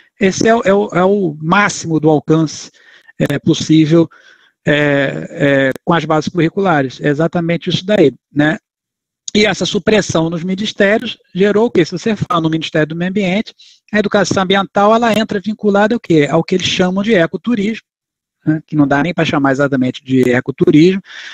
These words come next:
né? Mas isso, de fazer uma propaganda, é, das áreas naturais preservadas, que são consideradas viáveis, sustentáveis,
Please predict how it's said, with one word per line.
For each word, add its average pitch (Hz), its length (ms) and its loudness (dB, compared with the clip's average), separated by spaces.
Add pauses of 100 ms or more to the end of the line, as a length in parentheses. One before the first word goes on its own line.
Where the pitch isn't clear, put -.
(260)
né? 175 280 0
Mas 208 400 0
isso, 285 240 2
de 180 80 -4
fazer 196 480 2
uma 226 460 0
propaganda, 208 1120 0 (840)
é, 147 840 0 (220)
das 170 340 0
áreas 143 760 -2 (440)
naturais 151 680 0
preservadas, 185 1040 0
que 214 120 -8
são 190 220 -6
consideradas 160 640 -2
viáveis, 202 600 -2
sustentáveis, 196 880 -4